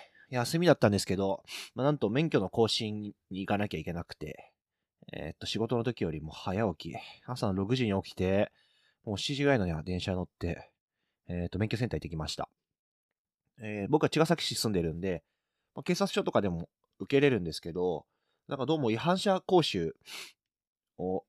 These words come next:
受けなきゃいけないようで、えーと、そうすると、確か講習が別になるんですよね、警察で免許取ろうと思うと。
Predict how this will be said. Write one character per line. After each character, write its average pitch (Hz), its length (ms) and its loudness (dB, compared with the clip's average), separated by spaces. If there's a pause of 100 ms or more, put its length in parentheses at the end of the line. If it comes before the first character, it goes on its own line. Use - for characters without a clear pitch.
受 113 160 0
け 127 40 2
な 113 100 0
き 90 80 -4
ゃ 85 40 0
い 80 40 -4
け 101 100 -2
な 101 140 0
い 98 40 2
よ 98 120 4
う 82 40 -2
で、 78 320 -6 (140)
え 90 340 -6
ー - 60 -20
と、 90 160 -4 (220)
そ - 160 -10
う - 20 -10
す 151 80 -4
る 139 80 -2
と、 131 320 4 (260)
確 - 160 -10
か - 60 -14
講 147 180 2
習 151 200 0
が 139 180 2 (840)
別 127 260 -2
に 156 80 -2
な 160 80 4
る 127 40 4
ん - 20 -2
で - 60 -4
す - 20 -10
よ 92 60 -6
ね、 101 100 -4
警 98 140 -2
察 - 300 -6
で 92 140 -2 (420)
免 104 160 -6
許 92 120 -10
取 90 120 -4
ろ 90 60 -4
う 82 60 -8
と 80 80 -8
思 76 180 -8
う - 60 -14
と。 - 260 -14